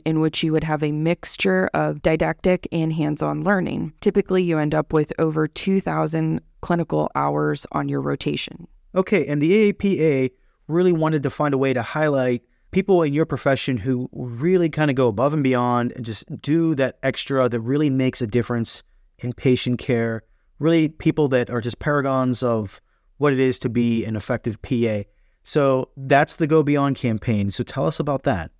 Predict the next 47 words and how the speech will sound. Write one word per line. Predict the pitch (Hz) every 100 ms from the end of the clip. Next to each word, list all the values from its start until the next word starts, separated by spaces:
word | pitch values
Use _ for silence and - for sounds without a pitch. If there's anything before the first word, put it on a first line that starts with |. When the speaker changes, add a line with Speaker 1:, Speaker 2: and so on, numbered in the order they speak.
| _ _
Speaker 1:
The | 185
Go | 208 226
Beyond | 302 254 170 170
campaign | - 160 156 165 156 156
seeks | - 214 -
to | 247
highlight | 190 170 170 175 -
P | 202 160 147
As | 147
who | - 165 -
go | - 170
beyond | 196 214 165 151
the | 156
call | - 147
of | 143
duty. | 135 139 - - - _ _ -
So | - 180
if | 165
you | 180
have | 180 165 208
a |
story | - - 170 165
of | 165
a | 175
P | - 196 175
A | 143 147
who | 156 151
really | 151 175 190
made | 185 175
an | 175
impact | - 147 151 143 -
on | 160
someone's | 156 160 156 165 180
life | 151 143 143 - -
in | 151
a | 156
patient | - 156 - 165
care | - 160
setting, | - 147 143 147 - _
share | - 220 240
it | -
with | 220 -
us, | 135 135 - - _ _
especially | 160 - 208 208 165
with | 156 156
the | 156
hashtag | 156 160 - 165 165 160